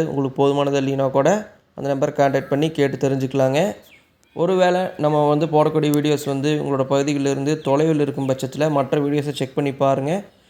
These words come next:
உங்களோட பகுதிகளில் அருகாமையில விற்பனைக்கு இருக்கிறதுக்கான வாய்ப்பு கூட இருக்குதுங்க. நம்ம வந்து ஒரு பகுதிகளில் மட்டும் இல்லாம வெவ்வேறு பகுதிகளிலிருந்து கால்நடைகளோட விற்பனை பதிவு வந்து பதிவேற்றம் பண்ணிட்டு இருக்கிறேங்க. தவறாம நம்ம சேனலை சப்ஸ்கிரைப் பண்ணி வச்சுக்கோங்க.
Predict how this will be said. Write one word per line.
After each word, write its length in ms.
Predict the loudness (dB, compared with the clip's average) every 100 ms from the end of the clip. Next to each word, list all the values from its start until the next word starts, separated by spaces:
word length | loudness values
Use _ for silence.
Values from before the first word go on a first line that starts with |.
| _ _
உங்களோட 180 | -6 -2 2
பகுதிகளில் 500 | 4 4 4 4 4
அருகாமையில 560 | 4 2 0 0 0
விற்பனைக்கு 440 | -2 -2 -2 -2 -2
இருக்கிறதுக்கான 420 | -2 -4 -2 2
வாய்ப்பு 260 | 2 0 -2
கூட 160 | -2
இருக்குதுங்க. 400 | 0 -2 -2 0 -2 -4 -16 -20 _
நம்ம 200 | -4 -2
வந்து 220 | 0 2 4
ஒரு 180 | 4 4
பகுதிகளில் 640 | 4 6 6 4 4 2
மட்டும் 260 | -2 -2 -2
இல்லாம 380 | 0 0 0 0
வெவ்வேறு 420 | 0 2 4 4
பகுதிகளிலிருந்து 760 | 4 2 2 2 0 0 0 0
கால்நடைகளோட 640 | 4 4 4 2 2 0 0
விற்பனை 320 | -2 -2 -2
பதிவு 280 | 0 0 0
வந்து 180 | -2 -2
பதிவேற்றம் 560 | 0 0 -2 -4 -2
பண்ணிட்டு 320 | -2 -2 -4
இருக்கிறேங்க. 360 | -2 0 2 0 -2 -10 -20 -20 -20 -12 -6
தவறாம 520 | -2 0 0 0 -2
நம்ம 240 | -4 -4 -2
சேனலை 400 | 0 2 2 -2
சப்ஸ்கிரைப் 480 | -4 -6 -2 -2 0
பண்ணி 140 | -2
வச்சுக்கோங்க. 420 | -2 -4 -4 -2